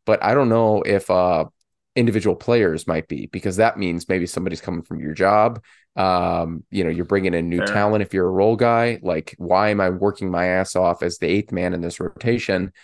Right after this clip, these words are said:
Speaker 1: Uh, and I'm thirty-four, and now this eighteen, nineteen-year-old kid is coming in at the twentieth pick, and all of a sudden my job is in question next year. Um,
Speaker 2: Well, and so the other
Speaker 1: so
Speaker 2: thing, the other thing
Speaker 1: I, I
Speaker 2: is,
Speaker 1: think
Speaker 2: I
Speaker 1: from
Speaker 2: think
Speaker 1: a player
Speaker 2: you
Speaker 1: perspective, that's tricky.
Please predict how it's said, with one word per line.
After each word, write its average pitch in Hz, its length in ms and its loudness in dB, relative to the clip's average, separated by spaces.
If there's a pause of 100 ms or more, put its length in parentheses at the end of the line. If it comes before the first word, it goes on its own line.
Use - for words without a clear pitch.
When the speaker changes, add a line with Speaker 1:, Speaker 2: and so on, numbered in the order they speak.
(340)
Speaker 1:
Uh, 92 140 0
and 87 140 0
I'm 90 140 0
thirty-four, 87 920 0 (760)
and 98 400 0
now 95 220 2
this 90 300 -4
eighteen, 95 380 -4
nineteen-year-old 85 840 -4 (100)
kid 82 400 0 (220)
is 92 160 -2
coming 87 300 -2
in 85 140 -4
at 82 120 -8
the - 80 -20
twentieth 85 480 -6
pick, - 360 -2 (340)
and 87 400 -4
all 85 120 2
of 87 60 -2
a 92 40 -12
sudden 82 260 -4
my 82 120 -2
job 85 300 -2
is 87 60 -6
in 87 100 -8
question - 380 -8
next 80 280 -12
year. - 200 -16 (320)
Um, 85 320 -4
Speaker 2:
Well, 202 140 4
and 180 200 -4
so - 280 -2
the 113 120 4
other 104 140 6
Speaker 1:
so - 60 -4
Speaker 2:
thing, 165 260 -8 (260)
the 151 120 -6
other 190 100 0
thing 113 120 0
Speaker 1:
I, - 80 0
I 120 40 4
Speaker 2:
is, 127 60 2
Speaker 1:
think 131 120 2
Speaker 2:
I 135 40 0
Speaker 1:
from 123 100 0
Speaker 2:
think 101 140 -2
Speaker 1:
a - 20 -4
player 117 160 4
Speaker 2:
you 104 60 -2
Speaker 1:
perspective, - 440 -4
that's 78 200 -16
tricky. - 340 -14